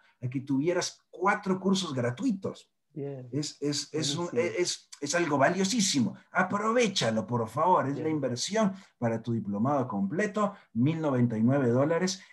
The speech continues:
Speaker 1: y queremos ayudarte a que puedas trabajar esto. Así que marca las fechas, por favor. Esta es una promoción de aniversario disponible el veintiocho, veintinueve y treinta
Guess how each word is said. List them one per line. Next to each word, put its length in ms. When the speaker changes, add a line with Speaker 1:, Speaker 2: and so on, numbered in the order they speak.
Speaker 1:
y 180
queremos 540
ayudarte 500
a 40
que 120
puedas 260
trabajar 420
esto. 200
Así 180
que 280
marca 500
las 220
fechas, 420
por 280
favor. 400
Esta 180
es 120
una 200
promoción 540
de 80
aniversario 760
disponible 720
el 120
veintiocho, 880
veintinueve 880
y 120
treinta 680